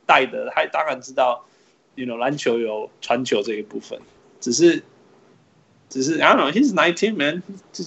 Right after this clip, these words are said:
这些都，我觉得，我觉得对于，对于R J Barrett 来讲，他未来一定会是一个非常全面，而且他这种身高、伸-，伸展啊、运动能力，绝对又是 “you can guard everyone”，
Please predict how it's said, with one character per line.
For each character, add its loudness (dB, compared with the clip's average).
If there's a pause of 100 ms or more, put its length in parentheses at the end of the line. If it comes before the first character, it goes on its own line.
(220)
这 10
些 6
都， 10
我 6
觉 6
得， 6
我 -6
觉 -2
得 6
对 2
于， -2 (340)
对 -4
于 2
R 2
J 2
Barrett 4
来 0
讲， 2
他 4
未 2
来 4
一 -2
定 -2
会 -4
是 -8
一 -6
个 -4
非 -2
常 -4
全 -8
面， -8
而 -2
且 0
他 2
这 2
种 0
身 -8
高、 4
伸-， -14
伸 -2
展 -12 (160)
啊、 -6
运 -6
动 4
能 -6
力， -4
绝 0
对 2
又 4
是 -2
“you -4 (180)
can 2
guard 6
everyone”， -10